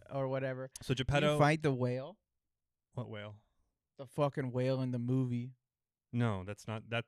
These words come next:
Speaker 2: that's the frust-, one of the frustrating parts is that Pinocchio is more of, like, a set dressing than an actual, like, fully realized thing.
Speaker 1: Awesome.
Speaker 2: Um,
Speaker 1: So it's bullshit.
Speaker 2: but
Speaker 1: So now I'm even, now it's less
Speaker 2: the
Speaker 1: on my
Speaker 2: Geppetto
Speaker 1: list.
Speaker 2: ends up, like, like, story spoiler, right?
Speaker 1: Yeah,
Speaker 2: Geppetto
Speaker 1: yeah.
Speaker 2: ends up being the bad guy in the end.
Speaker 1: I mean, it, totally
Speaker 2: Uh,
Speaker 1: understand
Speaker 2: so,
Speaker 1: it.
Speaker 2: and he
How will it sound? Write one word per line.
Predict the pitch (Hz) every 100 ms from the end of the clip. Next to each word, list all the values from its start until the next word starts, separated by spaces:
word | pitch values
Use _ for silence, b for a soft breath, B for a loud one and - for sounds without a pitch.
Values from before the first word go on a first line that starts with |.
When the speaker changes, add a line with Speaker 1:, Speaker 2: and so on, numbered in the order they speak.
| -
Speaker 2:
that's | 123 135 -
the | 147 127 110 110
frust-, | 131 -
one | 135
of |
the | 123
frustrating | 117 123 107
parts | 110 -
is | 101
that | 101
Pinocchio | 107 104 98 101
is | 95 98
more | 95
of, | 92
like, | 92 90
a | 85 82
set | - 104
dressing | - 101 - 110
than | 98
an | 90
actual, | 87 87 - 90
like, | 87 87 - _ _ _ _ _ _ _ _ _ _ _
fully | - 101 95
realized | 90 85 85 -
thing. | 87 92 87 _ _ -
Speaker 1:
Awesome. | 131 95 90
Speaker 2:
Um, | 85
Speaker 1:
So | 139 139
it's | 131
bullshit. | - 131
Speaker 2:
but | 110 101
Speaker 1:
So | -
now | 151 156
I'm | 170
even, | 160 147 151
now | 147
it's | 139 -
less | 131 123 120
Speaker 2:
the | 117
Speaker 1:
on |
my | 117
Speaker 2:
Geppetto | 113 131 131
Speaker 1:
list. |
Speaker 2:
ends | 120 113
up, | 104 120
like, | 107 113 -
like, | 120 110
story | - 135
spoiler, | 117 110 95
right? | 98 101
Speaker 1:
Yeah, | 139
Speaker 2:
Geppetto | 123 127
Speaker 1:
yeah. |
Speaker 2:
ends | 117
up | 101
being | 104
the | 92
bad | 90 92
guy | 92
in | 95
the | 101
end. | 107 -
Speaker 1:
I | 190
mean, | 180 151
it, | 135 -
totally | - 175 143 -
Speaker 2:
Uh, |
Speaker 1:
understand | 127 120 101 98 120
Speaker 2:
so, |
Speaker 1:
it. |
Speaker 2:
and | 113 107
he | 113 120 110